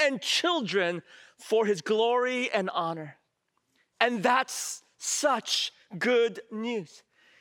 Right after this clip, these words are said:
If you're not convinced, all you have to do is to simply open up the scriptures. The Bible, with the exception of Jesus, only has stories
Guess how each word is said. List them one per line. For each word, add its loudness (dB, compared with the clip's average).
If 2
you're 4
not 4
convinced, 0
all 4
you 0
have 2
to -2
do 0
is 2
to 0
simply 0
open 2
up 2
the 2
scriptures. -4
The 6
Bible, 4
with 0
the 2
exception 0
of 2
Jesus, 0
only 2
has 2
stories -2